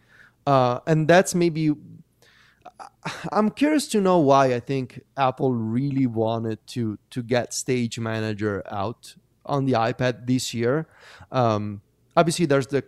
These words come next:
you know, maybe they thought it was ready and they were not anticipating all the, you know, all these discussions that we've been having and all these technical problems. Um, it didn't help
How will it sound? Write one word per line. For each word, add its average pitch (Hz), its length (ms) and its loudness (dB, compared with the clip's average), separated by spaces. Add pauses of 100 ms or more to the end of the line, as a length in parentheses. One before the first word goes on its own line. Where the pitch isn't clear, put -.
you 151 100 -6
know, 131 80 0
maybe 131 260 -2
they 120 140 0
thought 131 340 2
it 139 60 4
was 135 160 -2
ready 135 380 2
and 117 200 -6
they 113 80 -2
were 110 160 -2
not 113 200 -2
anticipating 127 840 -4
all 107 200 -4
the, 95 160 -10 (100)
you 117 60 -14
know, 113 80 -6
all 113 180 -2
these 113 180 -16
discussions 123 680 -6
that 117 160 -4
we've 117 160 -8
been 117 160 -10
having 120 340 -4
and 101 100 -10
all 110 120 -6
these 113 180 -12
technical 123 400 -6
problems. 135 640 -6 (380)
Um, 107 320 -2 (840)
it 151 100 -6
didn't 175 300 4
help 143 420 2